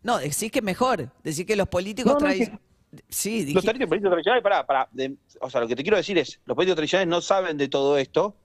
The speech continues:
Speaker 2: porque claramente estuvieron toda su vida sentados en una banca, utilizando el Banco Central como la herramienta de ajuste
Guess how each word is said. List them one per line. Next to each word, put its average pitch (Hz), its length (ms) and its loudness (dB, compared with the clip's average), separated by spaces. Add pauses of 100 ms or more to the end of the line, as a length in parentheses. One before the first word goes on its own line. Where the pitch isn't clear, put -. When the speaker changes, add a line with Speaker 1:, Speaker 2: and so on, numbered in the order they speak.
(280)
Speaker 2:
porque 117 260 -2
claramente 170 500 0
estuvieron 151 280 -2
toda 170 140 2
su 165 160 -4
vida 170 180 2
sentados 143 380 -2
en 165 60 -2
una 165 100 2
banca, 175 460 0 (680)
utilizando 139 560 0
el 127 60 -2
Banco 165 260 0
Central 180 480 0 (320)
como 131 240 0
la 143 80 4
herramienta 160 480 0
de 160 80 4
ajuste 190 540 -2